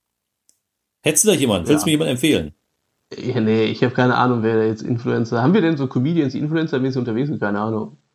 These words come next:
Speaker 2: Oder allgemein Influencer, ich, ich kenn, also ich kenn keine richtigen Influencer.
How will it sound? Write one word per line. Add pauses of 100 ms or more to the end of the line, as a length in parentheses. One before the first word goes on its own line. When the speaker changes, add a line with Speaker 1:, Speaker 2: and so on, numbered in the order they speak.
(260)
Speaker 2:
Oder
allgemein
Influencer,
ich,
ich
kenn, (180)
also
ich
kenn
keine
richtigen
Influencer.